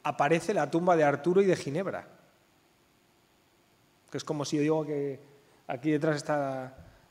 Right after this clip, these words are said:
la tumba de Cleopatra. Pero, eh, bueno,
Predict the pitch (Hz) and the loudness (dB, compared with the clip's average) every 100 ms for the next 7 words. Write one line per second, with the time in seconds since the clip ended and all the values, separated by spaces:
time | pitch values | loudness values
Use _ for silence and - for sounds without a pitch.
0 | _ 143 127 147 147 139 131 131 131 135 | _ -8 -6 -4 -2 -2 -2 -2 -4 -4
1 | 135 135 131 131 135 131 240 - - - | -6 -6 -6 -6 -2 4 4 2 -10 -16
2 | - - - _ - 180 240 254 - - | -20 -20 -20 _ 8 10 10 6 -4 -16
3 | - - _ - 147 143 139 139 139 151 | -20 -20 _ -2 2 2 0 -4 -4 -4